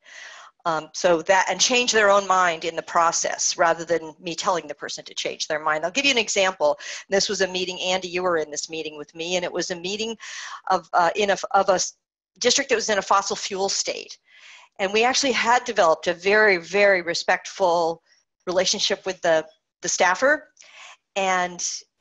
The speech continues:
we, in the meeting, did a lot of time listening, asking open-ended questions about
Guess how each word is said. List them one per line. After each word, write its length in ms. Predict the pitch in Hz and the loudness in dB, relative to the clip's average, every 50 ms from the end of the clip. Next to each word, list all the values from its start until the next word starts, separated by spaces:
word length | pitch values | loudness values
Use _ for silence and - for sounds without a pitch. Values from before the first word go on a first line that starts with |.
| _ _ _ _ _ _ _ _ _ _ 190 | _ _ _ _ _ _ _ _ _ _ -12
we, 360 | 190 208 208 208 214 214 180 | -8 -6 -6 -4 -4 -4 -4
in 100 | 202 196 | -4 -4
the 80 | 190 185 | -4 -6
meeting, 600 | 185 196 226 254 247 220 185 180 180 180 180 - | -4 -4 -4 -4 -2 -2 -4 -4 -8 -12 -16 -8
did 120 | - 202 185 | -4 -4 -2
a 40 | 180 | 0
lot 180 | 175 175 180 | 2 2 2
of 60 | 208 | 2
time 320 | - - 226 226 226 220 214 | 0 -2 -2 -2 -2 -2 -2
listening, 560 | 196 190 - - - 214 202 202 196 208 208 - _ _ - | -4 -2 -2 -2 -2 -2 -4 -4 -6 -8 -12 -18 _ _ 0
asking 360 | 175 180 185 - - 214 202 202 | 0 0 0 0 -4 -4 -2 -2
open-ended 540 | 202 202 208 196 190 190 190 190 190 185 | 0 0 -2 -2 0 0 0 -2 -4 -8
questions 540 | - - 196 185 185 - - 220 214 214 - | -4 0 0 0 0 -2 -4 -6 -6 -4 -2
about 600 | 202 185 - 185 180 170 175 175 170 175 - _ | -2 0 2 2 4 4 4 4 4 2 0 _